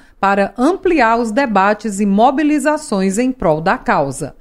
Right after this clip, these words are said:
A coordenadora especial de políticas públicas para a promoção da igualdade racial, Zelma Madeira,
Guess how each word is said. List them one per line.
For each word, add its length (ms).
A 80
coordenadora 760
especial 720
de 80
políticas 680
públicas 600
para 220
a 40
promoção 720
da 120
igualdade 640
racial, 580
Zelma 440
Madeira, 560